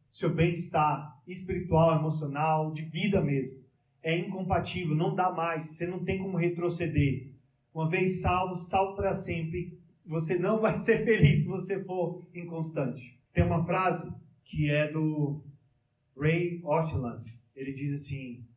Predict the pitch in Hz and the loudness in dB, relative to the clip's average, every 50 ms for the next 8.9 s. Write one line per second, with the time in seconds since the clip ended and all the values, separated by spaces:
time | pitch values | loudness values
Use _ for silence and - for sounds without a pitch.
0 | _ _ _ _ _ 135 147 160 170 175 180 180 180 165 151 143 - - - 156 | _ _ _ _ _ -4 -2 0 0 2 0 0 -2 -4 -8 -12 -14 0 2 2
1 | 151 - 151 165 165 185 190 185 - 190 170 170 156 139 139 147 156 156 160 160 | 2 2 2 2 2 2 2 2 -2 -4 -4 -4 -2 0 0 0 0 0 0 -2
2 | 156 147 156 156 147 147 147 143 147 143 139 139 135 135 135 143 147 - - _ | -4 -2 -2 -2 -2 -2 -4 -6 -6 -6 -6 -4 -2 -2 -2 -2 -4 -8 -14 _
3 | _ _ _ - - 143 143 139 135 139 143 143 143 - - - _ _ _ _ | _ _ _ -8 -6 -4 -4 -4 -4 -4 -4 -4 -6 -8 -16 -20 _ _ _ _
4 | _ _ _ _ 139 135 135 135 123 123 135 143 160 160 160 - - - _ _ | _ _ _ _ -4 -4 -2 -4 -6 -4 -2 -2 -2 -4 -4 -8 -12 -16 _ _
5 | _ _ _ _ _ 147 147 147 160 170 - 165 160 156 - - 147 156 170 180 | _ _ _ _ _ -2 0 2 2 2 2 0 0 -2 -2 -2 0 2 2 2
6 | 175 - - 190 180 185 185 175 160 156 - - 175 - - - - - _ _ | 2 0 -2 -2 -2 0 0 0 2 2 2 2 0 0 -4 -10 -16 -20 _ _
7 | _ _ _ _ _ _ _ _ _ _ _ _ _ _ 143 151 143 - 165 160 | _ _ _ _ _ _ _ _ _ _ _ _ _ _ 0 0 0 2 0 0
8 | 160 160 156 165 151 147 147 139 - - 165 156 147 151 - - - | 0 0 2 0 0 0 0 -2 -2 0 0 2 2 0 -4 -8 -12